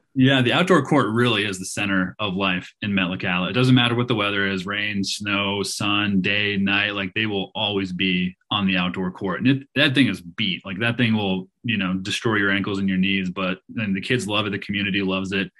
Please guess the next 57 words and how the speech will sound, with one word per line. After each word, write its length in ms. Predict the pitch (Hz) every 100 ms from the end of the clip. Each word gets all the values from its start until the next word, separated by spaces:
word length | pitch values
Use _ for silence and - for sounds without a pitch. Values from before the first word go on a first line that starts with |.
| - - -
And 80 |
it's 120 | 117 -
funny 300 | 139 135 107
because 460 | 98 104 101 90
you 80 | 101
would 140 | 98
think 180 | 113 101
maybe, 160 | 104 107
like, 100 | 98
a 60 |
town 260 | 95 107 104
hall 200 | 98 101
or 80 | 98
a 60 |
community 360 | 98 98 101 107
center 320 | 107 110 107
would 140 | 107 98
be 100 | 110
the, 160 | 107 -
the 60 | 120
center 400 | - 113 110 110
of 120 | 113
life 260 | 107 113 113
and 80 | 107
maybe 200 | 107 104
a 60 |
small 380 | - 117 107 104 -
community. 480 | 113 113 117 117 - - - _ _
Their 120 | 123 120
town 280 | 147 143
hall 460 | 123 117 110 101 101
is 140 | 113 104
a 60 |
basketball 520 | 90 92 95 - 73
court. 280 | - - - - _
It's 180 | 113 98
just 200 | - 120
an 80 | 107
indoor 280 | 110 107 101
basketball 520 | 98 101 - 95 90
court 360 | 95 92 90 - 110
that 320 | 104 95 95
people 240 | 104 101
go 180 | 92 92
to 220 | 90 95
and 100 | 95
play 380 | 92 95 92 92
at 140 | 90
night. 240 | 92 90 98
And 120 | 95
that's 120 | 92
where 80 | 101
the 80 | 98
youth 260 | 95 95
games 280 | - 95 92
are. 280 | 92 95 117
So, 360 | - 98 90